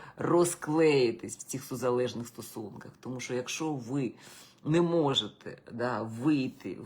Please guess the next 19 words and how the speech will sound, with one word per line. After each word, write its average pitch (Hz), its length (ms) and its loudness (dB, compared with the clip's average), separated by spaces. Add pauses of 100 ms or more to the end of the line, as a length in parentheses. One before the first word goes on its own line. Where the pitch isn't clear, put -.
в - 40 -12
свій 143 220 -2
дорослий 139 580 0
простір, 120 580 -6
тому 143 260 -2
що 131 260 -6
ви 120 160 -2
на 120 140 -2
ручках, 170 420 -2
тому 131 280 -6
що 127 140 -6
мама 120 340 0
вас, 104 320 -6 (720)
а, 117 260 -4
ще 110 520 -2 (200)
годує, 156 680 4
мама 143 400 4
вас 120 480 -2
ще 113 300 -6